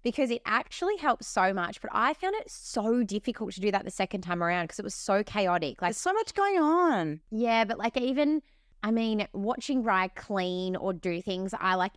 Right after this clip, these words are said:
Speaker 1: innately was like, "I have to be involved to do that my way." And it's such a horrible thing. Like, I wish I could be more relaxed, but I just couldn't. I was like, "Oh, well."
Speaker 2: Maybe you will more the third time
Speaker 1: I'm just gonna
Speaker 2: around.
Speaker 1: crack on with it and feel sore.
Speaker 2: I know. I, I've definitely had moments of that. Don't get me wrong. Like,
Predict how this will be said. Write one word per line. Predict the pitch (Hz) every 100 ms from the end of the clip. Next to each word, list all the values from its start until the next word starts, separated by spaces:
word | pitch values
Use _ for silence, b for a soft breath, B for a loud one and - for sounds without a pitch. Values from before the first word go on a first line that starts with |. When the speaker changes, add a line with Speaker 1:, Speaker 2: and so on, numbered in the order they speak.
| -
Speaker 1:
innately | 202 185 165 180 185
was | 180 175
like, | 165
"I | 165
have | 165 165 -
to | 185
be |
involved | 180 175 135 151 151 156 -
to | - 165
do | 156
that | 151 143
my | 175 147
way." | 151 123 131 294 440 b b b b
And | 208
it's | 214
such | - 214 226
a | 202
horrible | - 208 196 226 208 190
thing. | 196 214 208 143 170
Like, | 180
I | 196
wish | 190 208
I | 220
could | 220
be | 240
more | 190
relaxed, | 180 170 196 - -
but |
I | 208
just | 233 -
couldn't. | - 208 453 175
I | 165
was | 196
like, | 208 220
"Oh, | 254
well." | 202 285 190
Speaker 2:
Maybe | 175 208
you | 226 214
will | 190 190
more | 190 185
the | 185
third | - 170 170
time | - 175 180
Speaker 1:
I'm | 185
just | 175
gonna | 226
Speaker 2:
around. | 170
Speaker 1:
crack | 156 240 -
on | 226 330
with | 185
it | 170
and | 190 202
feel | 220 214
sore. | 240 262 233
Speaker 2:
I | 185
know. | 190 180
I, | 180 202
I've | 302 359
definitely | 392 381 539 554 571 -
had | 277
moments | 208 208 208 220
of | 170
that. | 147 -
Don't | 196 196
get | 220 165
me | 160
wrong. | 156 147
Like, | 160 175